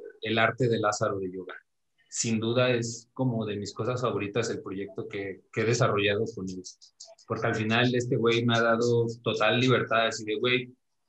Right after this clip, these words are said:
yo te digo lo que pienso, que, que, que", o sea, no sé, cuando hicimos el disco me dijo, "Mira, se va a llamar Lázaro por esto, esto, esto y esto.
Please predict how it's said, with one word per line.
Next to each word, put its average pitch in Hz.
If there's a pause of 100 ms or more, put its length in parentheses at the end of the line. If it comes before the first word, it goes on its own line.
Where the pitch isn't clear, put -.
(140)
yo 127
te 139
digo 135
lo 120
que 98
pienso, 135
que, 104 (160)
que, 101
que", 98 (420)
o -
sea, 117
no 123
sé, 123
cuando 107
hicimos 135
el 113
disco 127
me 113
dijo, 117
"Mira, 131
se -
va 123
a 139
llamar 147
Lázaro 196
por 113
esto, 127
esto, 135
esto 135
y 101
esto. -